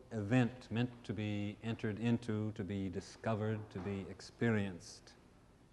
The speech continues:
to suggest something beyond itself. It's, it's something remembered, something imaginary, but I believe in these horses as I could never believe in those laboratory insects that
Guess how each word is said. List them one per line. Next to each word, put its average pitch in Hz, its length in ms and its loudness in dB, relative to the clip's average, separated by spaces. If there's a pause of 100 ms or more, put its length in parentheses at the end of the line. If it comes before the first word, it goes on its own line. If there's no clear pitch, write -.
(120)
to 104 80 -6
suggest 110 400 0
something 104 320 -2
beyond 101 380 0
itself. 95 460 -4 (180)
It's, - 260 -12 (420)
it's 110 160 -6
something 127 260 6
remembered, 127 580 6
something 104 500 -2
imaginary, 107 680 0 (320)
but 113 140 2
I 117 100 6
believe 123 420 6
in 110 120 4
these 98 480 -2 (220)
horses 113 460 -2
as 95 140 -4
I 101 100 0
could 101 180 -4
never 110 200 2
believe 101 500 -2
in 95 100 -2
those 92 300 -2 (1000)
laboratory 107 680 2
insects 107 500 0
that 92 160 -4